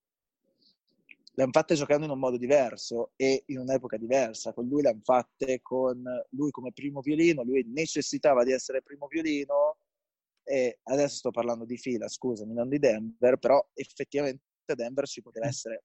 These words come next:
Speaker 1: molto più fit con Billups piuttosto che lui. Lui comunque faceva ventisei a partita a Denver col quarantasei per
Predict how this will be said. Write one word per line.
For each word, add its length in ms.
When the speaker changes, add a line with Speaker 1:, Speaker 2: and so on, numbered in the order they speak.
Speaker 1:
molto 340
più 160
fit 300
con 180
Billups 480
piuttosto 400
che 100
lui. 320
Lui 200
comunque 300
faceva 260
ventisei 500
a 60
partita 480
a 60
Denver 440
col 160
quarantasei 520
per 160